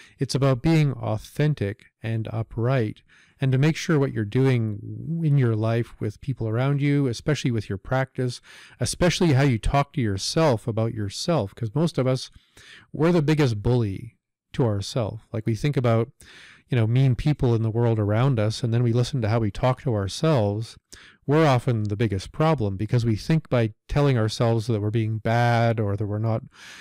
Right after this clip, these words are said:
very good looking, or that we have too much, uh, you know, chub around our middle, or that we don't like, you know, the freckles on our face, or whatever we're doing, saying,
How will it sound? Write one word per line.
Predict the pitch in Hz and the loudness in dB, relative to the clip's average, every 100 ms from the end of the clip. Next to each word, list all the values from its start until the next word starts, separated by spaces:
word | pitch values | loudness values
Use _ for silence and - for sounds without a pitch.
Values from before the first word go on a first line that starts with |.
| - - | -14 -6
very | 120 120 110 107 | 0 2 2 0
good | 123 107 | 0 0
looking, | 131 151 - 147 143 143 | 0 0 2 2 4 2
or | 127 107 | 0 -2
that | 107 117 | -2 -4
we | 117 | -4
have | 113 113 107 | -2 -2 -4
too | - 127 | -4 0
much, | 120 110 - 127 | 2 0 -2 -4
uh, | 107 104 101 101 98 - | -2 -2 -2 -2 -6 -6
you | 135 | -4
know, | 107 104 110 | 0 0 -2
chub | - - 127 123 | -4 0 0 2
around | 113 113 117 | 0 0 0
our | 98 98 | 0 0
middle, | 143 156 147 143 143 - - - - - | 2 4 4 4 2 0 -10 -20 -10 0
or | 117 113 | 2 4
that | 110 | 2
we | 110 | 0
don't | 113 110 | 0 0
like, | 110 113 110 - - | 0 0 0 -2 -6
you | 113 | -4
know, | 104 | -2
the | 101 | -4
freckles | - 131 - 131 117 | -2 -2 0 -2 0
on | 110 | -2
our | 104 | -4
face, | 107 151 147 147 120 | -2 2 2 2 2
or | |
whatever | 113 151 165 147 | 2 4 4 4
we're | 113 | 4
doing, | 104 131 139 117 110 113 - - - _ - | 4 4 4 2 -2 -6 -14 -20 -20 _ -14
saying, | - 143 127 110 | -2 2 2 0